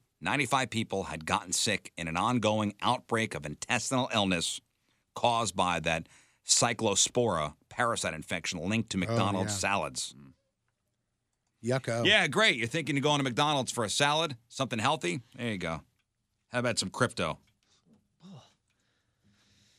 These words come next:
Speaker 1: Now, the outbe-, uh, the outbreak that began in May sickened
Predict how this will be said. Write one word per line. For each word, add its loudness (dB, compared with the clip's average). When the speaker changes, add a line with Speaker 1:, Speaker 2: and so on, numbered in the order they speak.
Speaker 1:
Now, 4
the 2
outbe-, 2
uh, 2
the 2
outbreak 0
that 0
began 2
in 2
May 2
sickened 0